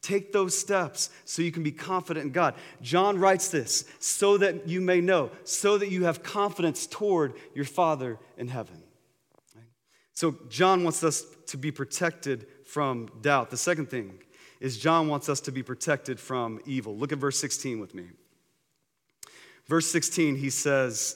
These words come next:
this, "If anyone sees his brother committing a sin not leading to death, he shall ask, and God will give him life.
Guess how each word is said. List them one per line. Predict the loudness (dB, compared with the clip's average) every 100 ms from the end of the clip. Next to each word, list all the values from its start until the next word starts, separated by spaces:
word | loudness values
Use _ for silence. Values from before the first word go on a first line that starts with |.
| -6
this, | -2 -2 -2 -4
"If | 0
anyone | 4 4 4 4
sees | 2 2 0
his | -4
brother | 0 2 2 0
committing | -2 -2 0 0
a | 0
sin | 0 0 0 0
not | -2 0
leading | 0 -2
to | -4 -6
death, | 2 2 2 -2 -12 -20 _ _ _
he | -8
shall | -2 2 6
ask, | 6 4 -2 -10 -10 -16 -20 -18 -6
and | -4 2
God | 4 4
will | 2 0
give | 0 0
him | -2 -4 -2
life. | 2 2 0 -16 -20